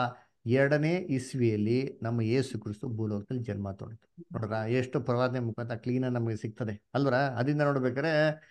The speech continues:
ಏನ್ರಿ, ಅದಕ್ಕೆ ಲೂಕ ಮೂರು ಇಪ್ಪತ್ಮೂರು ಹೇಳ್ಬೇಕಾದ್ರು ಹೇಳ್ತಾರೆ, ಆ, ಯೇಸು ಕ್ರಿಸ್ತು ಮೂವತ್ತು ವಯಸ್ಸಾಗಿರ್ಬೇಕಾದ್ರೆ ಅವರು ದೀಕ್ಷೆ ಸ್ನಾನ ತಗೊಂಡ್ರು ಅಂತ. ಅಂದ್ರೆ ಮೂವತ್ತು ವರ್ಷ ಹಿಂದಕ್ಕೆ ಹೋದ್ರೆ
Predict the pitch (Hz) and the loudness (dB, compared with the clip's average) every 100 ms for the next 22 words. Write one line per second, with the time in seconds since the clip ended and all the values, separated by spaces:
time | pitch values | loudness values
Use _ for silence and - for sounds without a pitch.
0 | _ - 151 143 113 117 147 147 135 151 | _ 0 2 4 4 2 2 2 2 2
1 | 151 147 139 143 151 143 139 139 143 135 | 4 4 4 2 2 2 0 -2 0 2
2 | 127 117 117 139 151 143 123 _ _ 135 | 2 2 0 0 2 0 0 _ _ 2
3 | 151 147 160 196 214 175 - - 190 311 | 2 4 2 2 0 -6 -6 2 4 4
4 | 269 - 131 170 175 170 151 - 156 139 | 0 0 2 4 2 0 -2 0 0 2
5 | 160 208 240 254 247 - - 277 262 247 | 4 4 6 6 6 0 2 6 6 6
6 | 240 220 190 180 160 135 123 107 113 117 | 4 2 2 0 0 -2 -4 -2 0 0
7 | 113 _ _ - 113 107 110 110 113 110 | -2 _ _ -2 0 0 0 -4 -6 -4
8 | 98 98 95 95 92 - 107 110 107 117 | -4 -6 -8 -8 -10 -12 -6 -4 0 2
9 | 127 127 120 113 117 117 170 185 165 175 | 2 0 -4 -4 -2 2 4 4 4 2
10 | 180 147 139 | 4 2 2